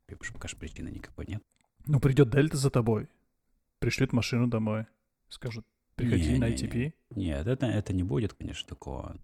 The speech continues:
Speaker 1: И я не хочу в авиалинии идти. Я очень уже, очень уверен в этом, что я не хочу в авиалинии. Я вот, кстати, вот вчера общался с пилотом, который пошел в авиалинии и, и вернулся. Потому что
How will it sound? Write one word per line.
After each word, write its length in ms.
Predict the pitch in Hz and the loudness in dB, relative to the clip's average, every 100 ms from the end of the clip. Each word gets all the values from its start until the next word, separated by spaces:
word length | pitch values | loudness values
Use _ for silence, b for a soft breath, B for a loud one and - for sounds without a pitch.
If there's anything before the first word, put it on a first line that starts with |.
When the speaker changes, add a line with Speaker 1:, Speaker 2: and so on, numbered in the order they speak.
| - | -14
Speaker 1:
И 200 | 98 131 | -6 0
я 80 | 123 | 2
не 80 | 107 | 2
хочу 260 | - 87 - | -2 -6 -4
в 40 | |
авиалинии 420 | 69 71 71 69 | -4 -2 -6 -8
идти. 180 | 71 69 | -10 -8
Я 140 | 69 78 | -4 -2
очень 440 | 80 - 69 64 | -2 -2 -6 -8
уже, 300 | 67 - 60 | -8 -8 -10
очень 420 | - 85 - 67 | -4 -4 -2 -6
уверен 300 | 64 64 - | -6 -8 -8
в 60 | - | -12
этом, 200 | - - | -14 -18
что 120 | - | -16
я 100 | - | -12
не 120 | - | -10
хочу 260 | - - - | -10 -12 -14
в 40 | |
авиалинии. 320 | - - - - _ _ _ _ - | -14 -14 -14 -18 _ _ _ _ 0
Я 140 | 101 | 2
вот, 100 | 90 | 2
кстати, 420 | - - - 82 | -2 -8 -6 -2
вот 140 | 76 - _ _ _ _ _ _ _ _ _ | -4 -6 _ _ _ _ _ _ _ _ _
вчера 280 | - 92 85 | -6 -2 0
общался 480 | 76 - - - - | 0 -4 -8 -8 -10
с 240 | - - - | -10 -12 -10
пилотом, 320 | 71 71 - | -8 -8 -8
который 260 | 78 - 78 | -12 -10 -10
пошел 280 | 80 - 85 | -8 -4 -2
в 40 | |
авиалинии 580 | 76 76 90 107 110 107 _ _ _ _ _ _ _ _ - - - | -2 -2 -2 -2 -4 -8 _ _ _ _ _ _ _ _ -20 -20 -14
и, 100 | - | -8
и 260 | 71 71 80 | -6 -4 -2
вернулся. 380 | 76 67 62 - - - - - _ _ _ _ _ - | -4 -6 -10 -14 -20 -20 -20 -20 _ _ _ _ _ -16
Потому 220 | - 73 | -12 -12
что 460 | - - - - | -10 -10 -8 -10